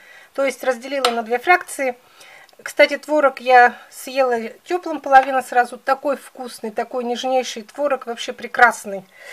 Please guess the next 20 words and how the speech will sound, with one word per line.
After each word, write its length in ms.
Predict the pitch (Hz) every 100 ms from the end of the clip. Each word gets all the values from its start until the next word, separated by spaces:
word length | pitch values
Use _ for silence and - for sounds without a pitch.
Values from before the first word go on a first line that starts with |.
| - - - - - - _ -
Потом 420 | 269 269 311 254 - _ _ _ _ _ - - _ _ _ _ _ -
обрабатывать 720 | 269 285 330 330 339 277 233 240
я 120 | 277
сегодня 380 | - 285 285 277
не 120 | 285
буду. 460 | 302 415 254 202 165 - - -
Хочу 260 | 285 -
полностью 540 | - 339 294 254 - 226
соблюсти 840 | 277 254 277 - - 294 277 208
вот 180 | 226 247
рецепт 400 | 254 277 - - -
автора. 520 | 370 - - 220 196 - - - - - - _ _ _ -
Она 260 | 254 302
пишет, 360 | 311 320 - 240
что 440 | - - 269 254 -
сыворотку 680 | - - 339 269 254 240 -
она 240 | 247 269 277
ещё 280 | 254 - 247
выдерживает 880 | 226 208 233 247 294 359 381 381 - - - -
денёк. 640 | 240 302 320 330 320 -